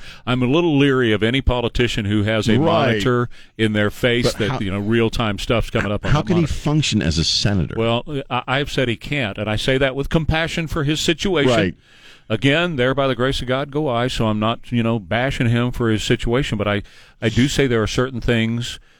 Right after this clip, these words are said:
Speaker 1: that disqualify you from certain positions, and I happen to believe that based on what I've seen and read, and I've done extensive reading about him, watching him on YouTube and other things with interviews and all that,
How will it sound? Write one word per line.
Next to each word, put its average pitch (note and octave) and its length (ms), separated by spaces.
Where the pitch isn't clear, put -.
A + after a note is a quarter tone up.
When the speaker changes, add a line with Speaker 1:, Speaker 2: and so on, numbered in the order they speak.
Speaker 1:
that A2 240
disqualify B2 800
you G#2+ 240
from A2+ 220
certain G#2+ 320
positions, A2 680
and G2+ 420
I A2 200
happen A2+ 340
to A2+ 60
believe G#2 340
that F#2 180
based A2 260
on G#2+ 100
what G2+ 140
I've G2 160
seen A#2 380
and F#2 180
read, A2 200
and G2 80
I've F2+ 120
done G2 160
extensive G2+ 560
reading A#2 400
about A2 360
him, A2 140
watching G#2+ 340
him A2 140
on G#2+ 120
YouTube A2 500
and G2 100
other G#2 240
things G#2 360
with G2 140
interviews G2+ 460
and G2 100
all F#2+ 120
that, G#2 200